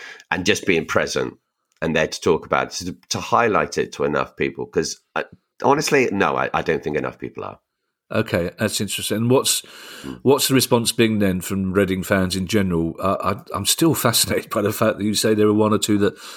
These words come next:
Speaker 2: are supportive of, of the current owner. That's incredible. So, but in, would you say in general,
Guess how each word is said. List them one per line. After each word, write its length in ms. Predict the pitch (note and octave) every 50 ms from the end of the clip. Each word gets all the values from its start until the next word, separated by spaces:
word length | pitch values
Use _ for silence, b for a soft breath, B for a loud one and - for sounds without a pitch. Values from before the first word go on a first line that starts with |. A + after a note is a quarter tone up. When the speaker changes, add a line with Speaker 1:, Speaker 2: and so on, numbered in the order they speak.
| B B B B B B B B
Speaker 2:
are 120 | A2 A2+
supportive 640 | - - - - - A#2 A2+ G#2+ - A2+ G2 G2+ -
of, 300 | - A2 G#2+ G#2+ - -
of 160 | G2+ G#2 G#2
the 80 | A2+ A2
current 300 | - - A#2 A2+ A2+ F#2+
owner. 260 | G2+ B2 C#3 A#2+ F2
That's 240 | E2+ F#2 D2+ - -
incredible. 540 | F#2+ E2 - B2 C3 B2+ F2+ C2+ B1 C#2+ -
So, 220 | - - G2+ G#2 G2
but 220 | - G#2 G2+ -
in, 240 | A2+ A2+ A2+ A#2 - _ _ _ _ - A#2 - -
would 240 | A#2 A2 A2+ A#2 A2+
you 80 | A#2+ A2+
say 260 | - - B2+ B2 A#2+
in 120 | A#2 A2
general, 520 | G2+ B2 B2 B2+ B2 A#2 A#2 A#2 A2 A2